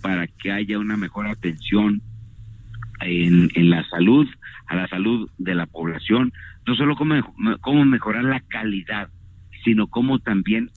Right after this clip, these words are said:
ampliar, o sea, la cobertura. Y creo que en esa parte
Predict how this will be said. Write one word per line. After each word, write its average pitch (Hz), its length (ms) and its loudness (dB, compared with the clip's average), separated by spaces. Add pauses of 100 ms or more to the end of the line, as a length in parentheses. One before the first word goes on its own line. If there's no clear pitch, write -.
ampliar, 98 960 -4
o - 100 -14
sea, 104 120 -6
la 101 100 -4
cobertura. 80 760 -6
Y 87 180 -2
creo 117 260 -2
que - 120 -12
en 104 80 -6
esa 110 180 -4
parte 110 460 -8